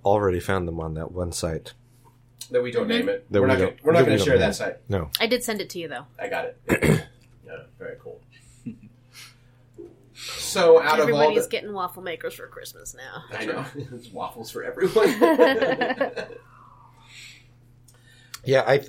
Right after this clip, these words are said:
Speaker 1: I think one of the, <clears throat> I really like the... the, uh, sorry, I'll finish a thought. I discovered Firestar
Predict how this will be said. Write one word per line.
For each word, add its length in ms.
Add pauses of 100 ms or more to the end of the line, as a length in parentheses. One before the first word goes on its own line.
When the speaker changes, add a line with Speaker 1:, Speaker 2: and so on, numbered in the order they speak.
Speaker 1:
I 60
think 280
one 140
of 140
the, 340 (840)
<clears throat> 0 (1600)
I 40
really 340
like 300
the... 240 (220)
the, 140
uh, 40
sorry, 360 (240)
I'll 180
finish 340
a 40
thought. 280 (540)
I 140
discovered 920
Firestar 1000